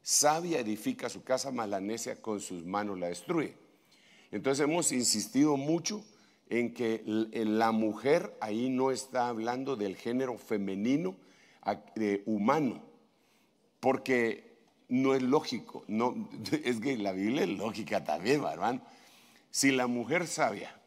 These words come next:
<clears throat> edifica su casa, quiere decir que todas las casas que están bien edificadas, el hombre tu-, no tuvo nada que ver,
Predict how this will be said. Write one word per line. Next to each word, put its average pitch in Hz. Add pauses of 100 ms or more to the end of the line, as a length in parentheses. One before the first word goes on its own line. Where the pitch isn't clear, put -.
<clears throat> -
edifica 120
su 110
casa, 160
quiere 127
decir 139
que 127
todas 175
las 131
casas 139
que -
están 117
bien 131
edificadas, 131 (260)
el 113
hombre 127
tu-, 123
no 120
tuvo 120
nada 113
que 107
ver, 123